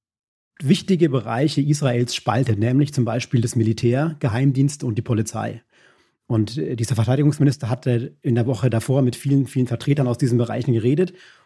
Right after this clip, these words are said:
und er hat gesagt, wenn wir das nicht vom Tisch nehmen, diese Reform, so, so wie sie jetzt geplant ist, dann haben wir hier echt ein Problem und dann droht dieser Riss möglicherweise sogar zu einem Bürgerkrieg zu werden. Das ist die Befürchtung, die, die der Verteidigungsminister geäußert hat.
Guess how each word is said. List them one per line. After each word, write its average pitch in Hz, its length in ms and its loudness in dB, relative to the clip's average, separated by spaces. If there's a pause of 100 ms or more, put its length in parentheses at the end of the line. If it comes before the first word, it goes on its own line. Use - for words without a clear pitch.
(200)
und 131 80 -8
er 123 60 -6
hat - 80 -12
gesagt, 127 240 -2
wenn 135 140 2
wir 131 60 2
das 175 180 -2
nicht 180 140 2
vom 147 140 2
Tisch 196 200 2
nehmen, 117 240 2
diese 143 200 0
Reform, 123 440 0
so, 120 280 2
so 139 160 2
wie 127 40 4
sie 120 100 0
jetzt 143 200 -6
geplant 123 380 0
ist, - 220 -8 (340)
dann 151 440 0 (120)
haben 120 340 0
wir 120 80 0
hier 120 180 0
echt 127 240 -4
ein 147 60 -2
Problem 117 400 0
und 139 120 0
dann 110 200 -2
droht 123 480 0 (240)
dieser 131 300 2
Riss 160 420 -4 (200)
möglicherweise 131 680 0
sogar 117 260 0
zu 131 100 -4
einem 117 160 2
Bürgerkrieg 110 460 -2
zu 107 100 -10
werden. 107 320 -10
Das 123 140 -4
ist 127 100 -4
die 139 80 4
Befürchtung, 127 500 0
die, 104 280 -4
die 104 180 -14
der 107 100 -4
Verteidigungsminister 123 680 0
geäußert 131 340 -2
hat. - 120 -8